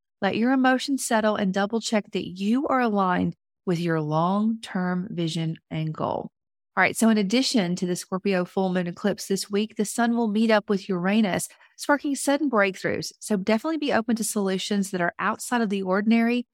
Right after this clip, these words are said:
yet grounded. Now we also have Venus moving into Cancer, bringing attention to how you nurture, protect, and care for yourself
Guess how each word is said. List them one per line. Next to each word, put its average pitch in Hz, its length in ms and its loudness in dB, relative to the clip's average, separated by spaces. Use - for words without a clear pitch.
yet 160 220 -4
grounded. 180 600 -2
Now 208 220 2
we 226 100 4
also 208 240 0
have 202 200 0
Venus 196 760 0
moving 196 320 0
into 180 220 -4
Cancer, - 600 0
bringing 165 300 -4
attention 185 500 -2
to 190 80 -2
how 185 220 -4
you 208 180 -4
nurture, 214 480 0
protect, 185 520 -6
and 185 120 -8
care 180 220 -4
for - 140 -6
yourself 214 580 -2